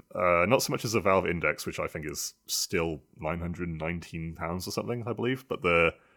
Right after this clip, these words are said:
P S V R two is about five hundred thirty-ish in the U K, which I think is, which is more than a P S five. Um,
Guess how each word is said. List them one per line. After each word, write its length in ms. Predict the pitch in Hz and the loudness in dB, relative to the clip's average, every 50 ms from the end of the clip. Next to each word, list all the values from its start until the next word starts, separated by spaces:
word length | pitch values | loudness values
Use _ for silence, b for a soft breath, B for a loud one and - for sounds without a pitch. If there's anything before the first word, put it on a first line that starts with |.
| _ _ _ _ - | _ _ _ _ 4
P 100 | - 131 | 6 6
S 140 | 120 - | 6 6
V 100 | - 113 | 4 4
R 120 | 104 95 92 | 6 6 4
two 440 | - - - - 98 85 78 76 76 | 2 -2 0 2 4 4 4 2 0
is 140 | - 73 73 | -2 -4 0
about 320 | - 80 80 78 - - | 2 2 2 2 0 -4
five 720 | - - - - - - - - - 82 85 98 107 - | -10 -12 -12 -12 -14 -16 -8 -2 2 4 6 6 6 4
hundred 440 | - 113 120 117 135 139 135 135 - | 2 0 0 2 2 0 0 0 -2
thirty-ish 1300 | - - - - - - - - - - - - 104 113 131 135 - - 143 156 156 - - - - - | -6 -6 -6 -6 -8 -10 -16 -20 -20 -16 -4 2 4 4 4 4 0 -2 -2 -2 -4 -4 -4 -4 -4 -4
in 100 | - 131 | -4 -4
the 100 | 127 123 | -2 -2
U 160 | 123 127 127 | -2 -4 -4
K, 320 | - - 123 139 156 156 - _ _ _ _ _ _ _ _ _ _ | -2 0 0 0 0 -2 -4 _ _ _ _ _ _ _ _ _ _
which 160 | - - - - | -2 2 4 4
I 40 | |
think 200 | 123 - 349 - | 4 4 2 0
is, 180 | 233 - - - | 0 -2 0 0
which 160 | 127 123 - | 0 2 2
is 140 | 127 104 - | 0 0 0
more 160 | 135 165 156 | 0 0 0
than 80 | 139 120 | 0 -2
a 20 | 107 | 0
P 140 | - - | 2 2
S 140 | 98 78 - | 2 2 2
five. 420 | - - 87 - - - - - _ _ _ _ _ _ _ _ _ _ _ _ _ _ _ _ _ _ | 0 0 -2 -2 -2 -6 -10 -12 _ _ _ _ _ _ _ _ _ _ _ _ _ _ _ _ _ _
Um, 540 | 87 87 85 82 82 82 82 82 82 85 | 4 6 6 6 6 2 0 -4 -6 -8